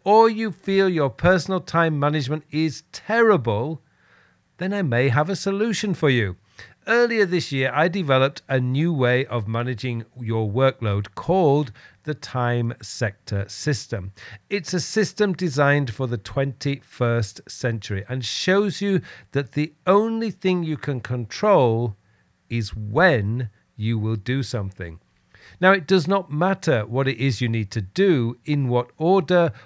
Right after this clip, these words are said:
or how many tasks you have to complete within a project. The only thing that matters is when are you going to do it. After all, no matter how urgent, pressing, or important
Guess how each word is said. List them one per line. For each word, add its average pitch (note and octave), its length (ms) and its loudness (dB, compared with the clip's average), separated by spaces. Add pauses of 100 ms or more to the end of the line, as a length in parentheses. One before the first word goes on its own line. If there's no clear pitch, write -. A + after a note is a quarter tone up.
(120)
or C3+ 160 2
how D3 320 0
many C#3 300 -2
tasks B2 580 -2
you A#2+ 140 -2
have G#2+ 300 -4
to B2+ 100 -6
complete A2 680 -6
within G2 300 -4
a G2 60 -6
project. - 680 0 (500)
The D#3+ 180 -4 (180)
only G#3+ 460 2
thing C3+ 360 -2
that G#2+ 180 -6
matters G2 580 -4 (160)
is A#2+ 300 -2 (160)
when G2 720 0 (180)
are A2+ 140 -2
you A2+ 180 -2
going G2 300 -4
to G#2+ 160 -10
do F3 260 -2
it. G2 240 -6 (360)
After F3 340 2
all, D3 300 4 (180)
no E3 160 -2
matter F#3+ 300 -2
how E3 420 0
urgent, F#3 600 0
pressing, D#3 600 -2
or B2 160 2
important D3 720 -2